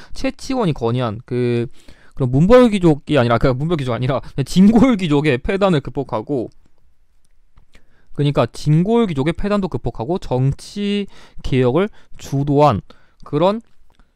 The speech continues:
주장을 한 게 최치원입니다. 그래서 정답 사 번이고요. 일 번 강수. 어,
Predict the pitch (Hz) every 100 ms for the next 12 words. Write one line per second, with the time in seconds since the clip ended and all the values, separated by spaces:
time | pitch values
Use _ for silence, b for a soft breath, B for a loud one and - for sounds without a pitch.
0 | - - 147 185 190 196 170 196 190 196
1 | 135 143 - - 139 139 131 - 165 180
2 | 185 110 107 104 _ _ _ _ _ _
3 | _ _ _ _ _ _ - - - 208
4 | 214 117 - 139 160 127 - 139